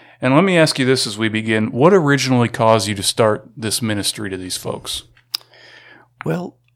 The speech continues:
Speaker 2: it was what I noticed, what was already going on,
Speaker 1: Mm-hmm.
Speaker 2: uh, with the, uh, body of Christ here, this local body.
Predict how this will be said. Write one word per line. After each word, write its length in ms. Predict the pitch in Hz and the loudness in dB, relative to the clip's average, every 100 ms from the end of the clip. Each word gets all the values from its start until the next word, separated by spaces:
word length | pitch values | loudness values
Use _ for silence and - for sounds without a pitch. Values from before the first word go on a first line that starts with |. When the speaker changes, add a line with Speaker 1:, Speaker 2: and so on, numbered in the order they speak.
| - | -4
Speaker 2:
it 140 | 147 | -2
was 180 | 147 131 | -2 -2
what 200 | 139 147 | 0 2
I 80 | 123 | 0
noticed, 460 | 120 127 117 - 135 | 0 -2 -4 -8 -6
what 160 | 123 | -8
was 120 | 110 | -4
already 240 | 123 120 107 | -2 -2 -4
going 340 | 113 110 104 | -8 -8 -8
on, 380 | 107 117 - - - _ - | -8 -8 -10 -16 -20 _ -10
Speaker 1:
Mm-hmm. 220 | 110 101 | -10 -6
Speaker 2:
uh, 260 | 110 107 101 101 | -8 -8 -10 -12
with 400 | 110 107 - - | -10 -10 -8 -4
the, 360 | 104 98 104 _ _ _ _ _ _ _ _ 135 | -4 -4 -8 _ _ _ _ _ _ _ _ -20
uh, 240 | 127 127 | -18 -18
body 380 | - 120 117 110 | -8 -6 -6 -8
of 100 | - | -8
Christ 360 | - 117 110 - | -4 -4 -4 -8
here, 560 | 135 123 107 101 - _ | -6 -6 -4 -4 -6 _
this 220 | 123 - 113 | -8 -6 -2
local 280 | 113 117 | -4 -4
body. 600 | 101 101 101 98 101 104 | -6 -6 -6 -8 -12 -16